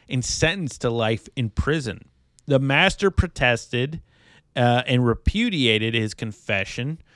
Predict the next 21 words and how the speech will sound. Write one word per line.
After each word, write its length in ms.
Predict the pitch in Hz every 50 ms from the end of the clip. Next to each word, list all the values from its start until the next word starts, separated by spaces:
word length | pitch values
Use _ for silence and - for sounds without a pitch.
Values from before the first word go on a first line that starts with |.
| _ _ _ -
and 200 | - 135 131 139
was 140 | 139 127 104
burned 500 | - _ _ - 131 147 165 180 185 180
at 160 | 175 156 -
the 100 | - 120
stake, 640 | - - - - - - 131 120 110 - - - _ -
the 200 | 135 123 123 117
last 500 | 110 113 117 117 127 143 165 175 - -
victim 560 | 117 120 - 135 147 - - 139 120 117 120 -
of 180 | 120 117 104 113
a 100 | 104 95
highly 640 | - - - 127 151 180 190 180 190 196 185 170 - -
unjust 800 | 113 120 131 139 117 - - 120 120 131 143 151 - - - - - -
and 160 | 120 123 - _ _ _ -
opportunistic 1120 | 107 127 156 156 - 180 170 - - - 175 160 143 123 110 - - - 113 110 113 - _ _ _ _ _ _ _ _ _ _ _
persecution, 800 | - - 110 104 - - 98 - - 104 101 95 98 - - - _ _ _ _ _ _ _ _ _ _ _ _ _ _ _ _ _ _
which 320 | - 131 139 131 - - - - - _ _ _ -
Jacques 440 | - 113 143 117 120 127 143 156 -
de 80 | - 165
Molay 540 | 156 156 147 143 143 147 156 170 175 - - _ _ _ _ _ _ _ -
never, 840 | 135 110 107 107 110 117 127 147 165 180 170 147 123 95 85 -